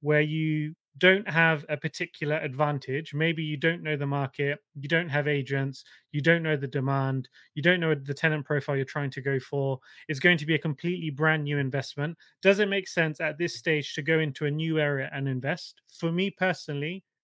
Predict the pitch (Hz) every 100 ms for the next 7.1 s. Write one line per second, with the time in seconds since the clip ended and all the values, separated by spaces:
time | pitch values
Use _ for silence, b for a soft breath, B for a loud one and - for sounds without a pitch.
0 | _ 147 139 110 104 _ _ _ _ _
1 | 208 214 214 202 202 185 127 131 127 175
2 | - _ 160 180 175 196 175 175 156 -
3 | 170 143 - 127 123 - 151 143 135 b
4 | b - 170 180 196 180 - 160 - 165
5 | 160 160 151 160 139 147 156 143 151 147
6 | 151 139 135 139 - 135 127 - 131 135